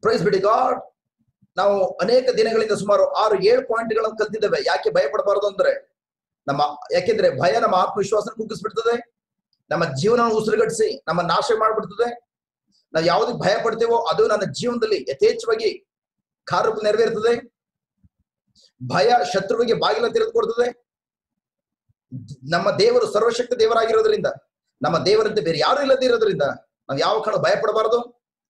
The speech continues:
ಆರನೇದಾಗಿ, praise be to God, ನಮ್ಮ ದೇವರು ನಮ್ಮನ್ನ ಪ್ರತಿಯೊಂದು ಪರಿಸ್ಥಿತಿಯಲ್ಲೂ ಕೂಡ ರಕ್ಷಿಸುವಂತ ರಕ್ಷಕರಾಗಿದ್ದಾರೆ. ಏಳನೇದಾಗಿ, ಭಯ ಅದು ಒಂದು ಆಯ್ಕೆಯಾಗಿದೆ, ಅದನ್ನ ಯಾವ ಕಾರಣಕ್ಕೂ ನಾವು ಆಯ್ಕೆ ಮಾಡ್ಕೊಳ್ಬಾರ್ದು.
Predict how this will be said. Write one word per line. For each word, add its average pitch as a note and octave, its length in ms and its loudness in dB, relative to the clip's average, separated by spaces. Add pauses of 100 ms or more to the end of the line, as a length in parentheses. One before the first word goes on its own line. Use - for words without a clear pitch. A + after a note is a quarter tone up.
(440)
ಆರನೇದಾಗಿ, A3+ 720 -2 (520)
praise C#3+ 180 0
be E3 100 -4
to C3 80 2
God, A3 260 0 (220)
ನಮ್ಮ E3+ 240 0
ದೇವರು A#3 380 2
ನಮ್ಮನ್ನ A3+ 340 0 (580)
ಪ್ರತಿಯೊಂದು B3 580 0
ಪರಿಸ್ಥಿತಿಯಲ್ಲೂ A#3 500 -2
ಕೂಡ A#3+ 140 0
ರಕ್ಷಿಸುವಂತ A3+ 600 -2
ರಕ್ಷಕರಾಗಿದ್ದಾರೆ. A3+ 840 0 (580)
ಏಳನೇದಾಗಿ, A#3 760 0 (320)
ಭಯ F3+ 280 -2 (600)
ಅದು D#3 160 -2
ಒಂದು E3 200 0
ಆಯ್ಕೆಯಾಗಿದೆ, F3 960 -2
ಅದನ್ನ E3 180 -2
ಯಾವ A3+ 460 0
ಕಾರಣಕ್ಕೂ B3 280 0
ನಾವು A#3 140 0
ಆಯ್ಕೆ F#3+ 220 0
ಮಾಡ್ಕೊಳ್ಬಾರ್ದು. E3+ 520 -2